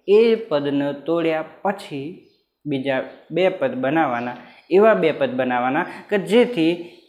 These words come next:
આ વચ્ચેલા પદને આપણે તોડી દીધું, બરાબર? ઓકે, ત્યારબાદ જોઈએ મિત્રો, વ-, એવા બે બીજા નવા પદ બનાવીશું. કેવા પદ બનાવીશું?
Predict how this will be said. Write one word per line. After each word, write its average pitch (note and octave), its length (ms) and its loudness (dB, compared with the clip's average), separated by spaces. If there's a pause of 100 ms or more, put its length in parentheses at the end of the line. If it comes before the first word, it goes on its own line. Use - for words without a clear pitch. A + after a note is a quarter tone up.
(300)
આ C3+ 80 2
વચ્ચેલા D3+ 400 0
પદને B2+ 240 0
આપણે C3+ 160 -2
તોડી D#3 340 0
દીધું, A2+ 220 -4
બરાબર? F3 300 2 (380)
ઓકે, A3 180 -8 (380)
ત્યારબાદ E3+ 440 4
જોઈએ F3+ 180 4
મિત્રો, D#3+ 280 -4 (1160)
વ-, C#3 260 -6
એવા F3 220 4
બે F3+ 180 0 (100)
બીજા E3 360 0
નવા D3+ 500 -4
પદ C#3+ 160 -2 (100)
બનાવીશું. A#2+ 720 -8 (280)
કેવા D#3 220 -6
પદ D#3 280 -8
બનાવીશું? C#3+ 540 -8